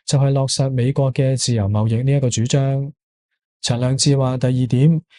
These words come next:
顯示美國應該有相當程度嘅，亦係好強嘅一種自信，認為喺A pec呢一個框架，或者係區域經濟整合嘅框架裏面，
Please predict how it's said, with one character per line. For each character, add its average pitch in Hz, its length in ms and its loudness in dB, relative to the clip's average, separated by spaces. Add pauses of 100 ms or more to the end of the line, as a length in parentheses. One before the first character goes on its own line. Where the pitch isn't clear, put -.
(120)
顯 175 200 4
示 165 140 4
美 143 220 4
國 151 200 0
應 175 220 4
該 175 220 4
有 135 240 2
相 160 320 2
當 156 180 2
程 110 240 0
度 120 180 0
嘅， 127 240 0 (220)
亦 147 100 4
係 143 140 4
好 139 220 2
強 113 260 0
嘅 143 180 4
一 165 60 2
種 143 240 2
自 120 160 0
信， 127 160 0 (540)
認 127 120 2
為 110 120 0
喺 104 160 0
A 156 160 4
pec 110 180 -2
呢 135 80 2
一 151 80 4
個 131 140 0
框 147 260 2
架， 131 340 0 (300)
或 143 140 4
者 196 120 -2
係 156 160 4
區 170 240 4
域 131 60 0
經 170 240 2
濟 139 240 0
整 143 160 0
合 143 120 4
嘅 131 180 0
框 151 260 0
架 127 160 0
裏 131 140 2
面， 123 360 0